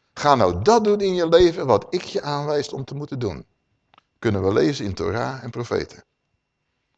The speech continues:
Alleen bij deze profeet gaat het bijzonder, want daarom is hij profeet. Hij hoort de stem van vader. Maar hij moet wel precies doen wat vader zegt. Wij moeten precies doen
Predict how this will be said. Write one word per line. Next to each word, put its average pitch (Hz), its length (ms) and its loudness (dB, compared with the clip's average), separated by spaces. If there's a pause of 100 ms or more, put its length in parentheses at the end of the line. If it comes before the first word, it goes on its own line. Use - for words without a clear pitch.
Alleen 107 220 0
bij 104 120 4
deze 143 260 2
profeet 143 340 0
gaat 151 140 -4
het 151 100 -8
bijzonder, 151 440 0
want 160 120 -4
daarom 101 200 0
is 104 100 -4
hij 143 80 -6
profeet. 160 720 0
Hij 107 200 6
hoort 131 540 6
de 107 80 -4
stem 107 280 0
van 85 140 -10
vader. 82 400 -6 (960)
Maar 110 140 -2
hij 123 120 2
moet 107 160 -2
wel 160 160 2
precies 160 400 -6
doen - 120 -6
wat 190 140 -4
vader 185 280 -4
zegt. - 400 -4 (920)
Wij 190 220 8
moeten 220 240 2
precies 180 400 -2
doen 208 340 2